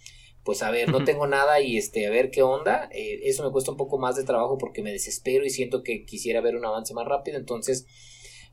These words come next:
Speaker 1: primero agarro mejor un set que ya existe, digo, ah, este me gusta, pero lo quiero modificar, entonces sobre eso me baso y siento que hay un progreso más rápido a algo que me está gustando
Speaker 2: Ok.
Speaker 1: y eso me va inspirando a irlo a, a, a modificando y haciendo mío.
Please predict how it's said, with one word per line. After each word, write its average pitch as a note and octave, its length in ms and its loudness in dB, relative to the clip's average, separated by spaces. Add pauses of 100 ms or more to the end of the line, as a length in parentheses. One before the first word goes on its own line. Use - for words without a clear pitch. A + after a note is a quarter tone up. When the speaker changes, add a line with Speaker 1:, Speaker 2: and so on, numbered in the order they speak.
Speaker 1:
primero D3 320 4
agarro D3+ 280 6
mejor D3 280 2
un - 120 -2
set E3 220 4
que C3+ 120 -2
ya B2+ 80 6
existe, F3 640 0
digo, B2 240 0
ah, C3 160 0
este C#3+ 200 0
me D#3 100 0
gusta, F#3+ 580 4
pero A2+ 360 0
lo G#2 120 -4
quiero A2 260 -4
modificar, - 520 0
entonces B2+ 340 -6
sobre G#2+ 280 -4
eso A#2 140 -4
me D3 100 -6
baso C#3 320 2
y D#3+ 100 -6
siento D3+ 400 -2
que D3 100 0
hay C#3+ 100 -2
un D3 120 -8
progreso C#3 460 0
más C#3+ 180 -6
rápido C#3 600 -2
a A#2+ 80 -2
algo B2+ 220 -2
que B2 100 -8
me A2 80 -8
está C3 240 -4
gustando C#3 680 -2
Speaker 2:
Ok. - 0 - (300)
Speaker 1:
y C3 140 4
eso C3 180 4
me B2+ 120 0
va A#2 120 4
inspirando B2 720 0
a G#2 80 2
irlo G#2 420 0
a, G2 400 -4
a, - 20 -4
a G2 60 -6
modificando A#2 1000 -2
y G#2+ 260 -6
haciendo G2+ 480 -8
mío. A#2 300 -6